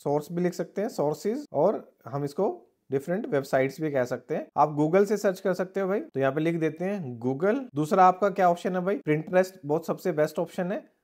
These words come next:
तो Pinterest से हम, भी हम इसको चेक कर सकते हैं।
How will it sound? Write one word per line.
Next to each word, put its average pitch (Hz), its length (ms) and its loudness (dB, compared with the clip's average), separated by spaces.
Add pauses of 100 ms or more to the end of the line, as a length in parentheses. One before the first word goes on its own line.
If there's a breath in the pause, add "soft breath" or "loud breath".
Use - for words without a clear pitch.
(160)
तो 147 60 -8
Pinterest 156 500 0
से 190 200 -4
हम, 170 200 -2 (140)
भी 170 100 0
हम 170 220 -2
इसको 170 240 -2 (480)
चेक 147 180 -2
कर 170 120 2
सकते 170 300 -4
हैं। 220 180 -4